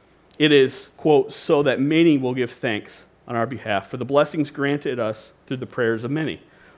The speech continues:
We pray so that many give thanks, and then ultimately God gets the glory. This phrase is what grounds the entire passage. Our suffering, our comfort, our faith, and our deliverance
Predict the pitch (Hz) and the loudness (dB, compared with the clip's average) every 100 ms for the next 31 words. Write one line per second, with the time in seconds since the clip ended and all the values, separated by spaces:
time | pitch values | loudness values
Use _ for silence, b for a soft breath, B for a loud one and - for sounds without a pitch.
0 | b b - 170 240 285 - 254 220 135 | b b -2 2 4 2 4 6 6 6
1 | 139 - b b - 190 180 170 208 233 | 2 -4 b b 0 2 4 6 6 6
2 | 185 180 - 240 135 - - - b b | 4 2 2 0 0 -4 -20 -20 b b
3 | b b b 180 185 185 175 202 202 165 | b b b 4 6 6 6 4 4 -2
4 | 160 143 135 143 b b _ 143 139 143 | 0 -2 -2 -4 b b _ 4 4 4
5 | 143 - 151 131 127 104 87 b b b | -2 -8 -12 -6 -2 -2 -4 b b b
6 | b b b b 165 - - 208 196 160 | b b b b -4 -4 0 4 6 4
7 | 147 147 160 151 127 143 143 151 143 135 | 2 0 -4 -2 -2 0 0 4 2 0
8 | - 143 127 - 147 139 - 143 131 95 | -4 -4 -4 -4 -6 -6 -6 -8 -8 -14
9 | 110 - - b b b b b b b | -16 -18 -20 b b b b b b b
10 | b _ _ 139 143 - 175 - 160 156 | b _ _ -4 -2 2 2 2 0 0
11 | 147 - 185 180 175 160 135 - 185 180 | -4 -2 -2 0 0 2 0 0 2 2
12 | 190 151 139 143 147 160 165 180 - | 2 0 0 0 0 0 -2 -4 -18